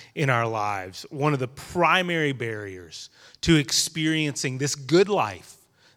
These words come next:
that God and Jesus invites us into is the trouble that we have really trusting God. The trouble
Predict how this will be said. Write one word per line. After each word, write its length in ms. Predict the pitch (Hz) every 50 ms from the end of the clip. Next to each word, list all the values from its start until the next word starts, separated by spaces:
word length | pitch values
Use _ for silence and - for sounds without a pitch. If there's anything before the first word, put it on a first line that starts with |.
| _ 139
that 460 | 135 151 151 143 143 - - - 143
God 380 | 131 143 139 147 147 147 147 147 - -
and 200 | 143 135 127 117
Jesus 400 | - 143 143 143 139 139 - -
invites 760 | - 156 131 123 110 101 - - 135 165 196 170 - - -
us 220 | 139 113 - - -
into 600 | - 165 151 160 156 - - 147 123 110 101 95 - _ _ _ _ _ - - _ _ _ - _ -
is 160 | 147 139 120
the 120 | 123 139 131
trouble 800 | - - - - 139 156 170 170 143 120 113 104 104 101 95 - _ _ _ -
that 140 | 139 127
we 240 | 120 120 127 131 135
have 460 | 123 127 131 120 110 104 101 95 - - -
really 320 | 120 120 131 131 131 127
trusting 600 | 127 - - - 131 107 - - - 135 104 98
God. 320 | 95 95 92 82 80 80 - _ _ _ _ _ _ _ _ _ _ _ _ _ _ -
The 100 | 156 156
trouble 920 | - - - - - 156 180 190 196 202 156 143 127 117 110 110 107